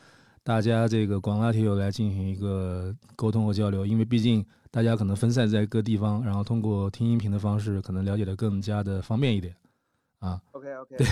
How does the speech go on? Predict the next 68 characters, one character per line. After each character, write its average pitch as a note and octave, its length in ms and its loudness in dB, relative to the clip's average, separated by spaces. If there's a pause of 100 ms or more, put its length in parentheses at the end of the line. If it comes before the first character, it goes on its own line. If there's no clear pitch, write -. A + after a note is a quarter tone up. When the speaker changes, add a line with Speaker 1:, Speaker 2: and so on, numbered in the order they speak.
(100)
Speaker 2:
那 G2 80 -2
需 - 140 -14
要 D#3 80 -10
我 A#2 140 -14
说 - 180 -20
什 A2 100 -20
么？ A2 300 -16
Speaker 1:
就 D#3 140 4
是 D#3 420 6 (160)
想 C3+ 220 4
请 C3 140 4
您 B2+ 140 6
介 E3 160 6
绍 D#3 200 6
一 C#3 40 4
下 C#3+ 160 4
关 C#3 160 6
于 C#3 60 6
今 D3 160 4
年 C3 260 6
这 C#3 160 4
个 G#2+ 500 2 (280)
大 D3+ 140 4
铁 B2+ 100 4
联 G#2 200 4
赛 C3+ 180 4
有 G2+ 160 4
一 G#2 40 4
些 B2 280 6
什 A#2+ 120 0
么 A2 80 6
样 A#2+ 120 6
新 C3 200 2
的 A#2+ 120 4
变 A2 220 2
化， G#2+ 260 0
因 B2 100 4
为 B2+ 40 4
我 A2 60 4
看 A#2+ 220 2
到 G#2+ 420 2 (220)
你 A2 80 -2
们 G#2+ 160 4
在 A#2+ 260 4
一 A2 60 4
月 C3 160 6
份 A#2+ 180 4
的 G2+ 240 2
这 G#2 240 0
个 F#2+ 440 -4
户 C#3 100 -2
外 C#3 140 4
展 F#2+ 200 -2
上 G2+ 180 0
也 F#2+ 120 -2
做 A#2 140 0
了 G#2+ 60 2
一 G#2+ 80 2
个 A2+ 80 2
发 C3 180 0
布。 C#3+ 180 -2 (640)
啊。 F2+ 240 -4 (400)
Speaker 2:
对。 A#2 240 -10 (400)
Speaker 1:
是， B2+ 240 2
然 A#2 180 2
后， C#3 200 4
Speaker 2:
呃， A2 180 -12 (160)
Speaker 1:
嗯， A2 320 4